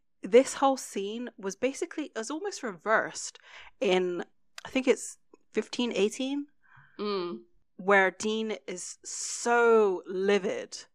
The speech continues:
Speaker 1: with, um, what's going on and, like, trying to get Jack the bomb to kill
Speaker 2: Mm.
Speaker 1: God. And,
Speaker 2: Yeah.
Speaker 1: like, they have this very similar, like, Dean threatens to kill him at that point and, like,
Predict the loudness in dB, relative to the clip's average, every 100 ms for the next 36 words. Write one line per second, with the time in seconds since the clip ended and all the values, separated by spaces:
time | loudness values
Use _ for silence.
0 | _ _ _ 0 4 4 2 _ _ 4
1 | 6 6 2 -8 -14 _ _ _ _ _
2 | -2 -2 -2 2 2 2 2 0 0 -4
3 | -6 -4 -2 -2 0 0 -2 -6 _ _
4 | _ _ 0 0 0 _ -20 _ _ -4
5 | 4 4 4 0 -14 _ _ _ -14 -12
6 | -6 -2 0 0 -2 -8 -6 -2 0 -2
7 | -6 _ _ _ -20 -20 -20 _ 4 4
8 | 2 -2 _ _ _ _ _ _ _ 0
9 | 0 2 0 0 -2 -6 -2 0 -2 -6
10 | -6 -4 -2 -2 -2 -4 -6 _ _ _
11 | _ _ _ -4 -4 -6 -2 -2 -2 -6
12 | -10 -8 -2 -2 -2 -10 -8 -8 -8 -14
13 | -14 -12 -10 -6 -8